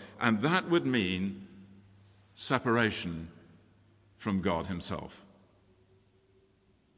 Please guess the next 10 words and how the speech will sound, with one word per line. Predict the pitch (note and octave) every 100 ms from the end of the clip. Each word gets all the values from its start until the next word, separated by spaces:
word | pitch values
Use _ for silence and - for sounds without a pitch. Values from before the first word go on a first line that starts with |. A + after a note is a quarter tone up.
| _ _ -
That's | G#2 E3+ F3+ D3+
why | E3 D#3
the | D3+
cry | - E3 E3 D#3+
from | C#3+
the | C#3
cross | - D#3+ A2 G2 -
is | C#3
so | - D3
dreadful. | C#3 - E3+ F3 - D#2